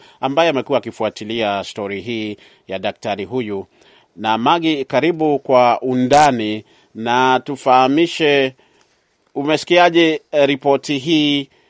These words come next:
na ni nini ambacho labda wasikilizaji wetu wanafaa kujua isipokuwa ile ripoti tu ambayo nimeeleza sasa hivi?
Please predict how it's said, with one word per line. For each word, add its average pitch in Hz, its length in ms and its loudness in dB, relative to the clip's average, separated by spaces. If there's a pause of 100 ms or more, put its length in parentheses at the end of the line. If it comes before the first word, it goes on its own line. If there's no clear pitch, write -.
(260)
na 127 280 2
ni 143 180 2
nini 160 500 2
ambacho 135 640 2
labda 127 260 2
wasikilizaji 123 560 -2
wetu 131 440 0
wanafaa 117 420 0
kujua 120 360 -4
isipokuwa 120 460 -4
ile 123 200 -2
ripoti 117 420 -6
tu 113 120 -6
ambayo 107 340 -4
nimeeleza 95 480 -10
sasa 92 240 -14
hivi? 71 340 -18